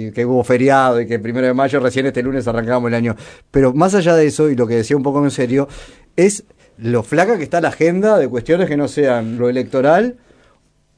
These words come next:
por fuera del electoral U P M, y después poco y nada. El, el tema, el gran tema que hay hoy, además de eso, eh, y bueno, de los temas que tienen que ver con la agenda más policial y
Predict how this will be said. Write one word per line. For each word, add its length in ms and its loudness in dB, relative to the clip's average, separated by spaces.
por 160 -2
fuera 240 4
del 120 4
electoral 540 2
U 120 -4
P 240 4
M, 300 0
y 120 -2
después 320 0
poco 240 2
y 60 2
nada. 520 2
El, 180 -6
el 200 -2
tema, 320 2
el 80 2
gran 180 4
tema 240 2
que 100 2
hay 140 4
hoy, 220 4
además 500 0
de 100 4
eso, 320 0
eh, 240 -2
y 40 0
bueno, 220 4
de 60 0
los 80 -4
temas 220 -2
que 100 -6
tienen 220 -4
que 60 -2
ver 100 0
con 180 -4
la 140 -4
agenda 400 0
más 320 -4
policial 800 -2
y 160 -8